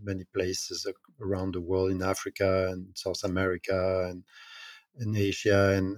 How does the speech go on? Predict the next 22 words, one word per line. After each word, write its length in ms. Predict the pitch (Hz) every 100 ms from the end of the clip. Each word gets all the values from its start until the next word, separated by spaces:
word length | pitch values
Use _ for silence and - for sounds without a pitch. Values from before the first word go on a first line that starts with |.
| 131
and 140 | 101
they've 220 | 101 90 -
done 280 | 104 104 101
that 280 | 101 98
because 320 | - - 104 92
it 140 | -
was 200 | 190 -
tied 300 | - 98 98 -
to, 540 | 95 95 92 95 98
uh, 20 | 98 _ 139
investment 540 | 95 101 - 104 95
that 160 | 95 92
were 340 | 95 92 95 101 - - - _ -
basically 400 | 98 - - 101
made 260 | 95 98
by 160 | 101 95
their 220 | 104 98
own 240 | 101 98
firms 600 | 98 120 117 113 110 107
and 220 | 101 95 92 - - - - _ 127
also 240 | 107 113
establishing 920 | - - 98 98 - 107 95 113 117